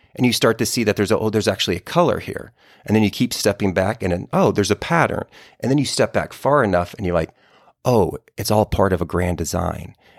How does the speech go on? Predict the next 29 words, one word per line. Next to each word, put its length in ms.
And 100
it, 200
it 120
all 200
morphs 420
into 300
each 180
other. 260
And 160
that's 220
what 80
we 140
do 180
as 120
we 100
approach 420
these 180
later 280
signs 300
of 60
the 100
zodiac. 500
We 80
really 240
start 320
to 320
perceive 920
and 340
understand 1080